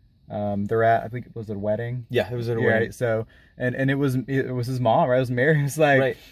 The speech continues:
Speaker 1: it was like, they were, like, out of wine. They're like, looks at Jesus, like, "Hey, take
Speaker 2: What are you
Speaker 1: care,
Speaker 2: gonna,
Speaker 1: you
Speaker 2: what are you
Speaker 1: know?"
Speaker 2: gonna do about it?
Speaker 1: You know, and he's like, "It's not my time," right? Like,
Speaker 2: Right.
Speaker 1: "Come on, woman, it's not my time." And
Speaker 2: Yeah.
Speaker 1: that was not a,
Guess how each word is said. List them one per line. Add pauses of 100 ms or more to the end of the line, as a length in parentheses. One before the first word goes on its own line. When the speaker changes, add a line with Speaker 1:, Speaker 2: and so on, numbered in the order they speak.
Speaker 1:
it
was
like,
they
were,
like,
out
of
wine.
They're
like, (120)
looks
at
Jesus,
like,
"Hey, (1300)
take
Speaker 2:
What
are
you
Speaker 1:
care,
Speaker 2:
gonna,
Speaker 1:
you
Speaker 2:
what
are
you
Speaker 1:
know?"
Speaker 2:
gonna
do
about
it? (120)
Speaker 1:
You
know,
and
he's
like,
"It's
not
my
time,"
right?
Like,
Speaker 2:
Right. (300)
Speaker 1:
"Come
on,
woman,
it's
not
my
time."
And
Speaker 2:
Yeah.
Speaker 1:
that
was
not
a,